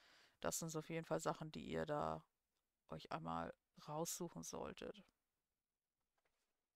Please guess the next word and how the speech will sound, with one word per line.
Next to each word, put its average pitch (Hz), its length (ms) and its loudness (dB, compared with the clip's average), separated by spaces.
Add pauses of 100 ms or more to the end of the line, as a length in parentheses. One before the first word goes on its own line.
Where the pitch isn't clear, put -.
(2750)
Und 170 600 2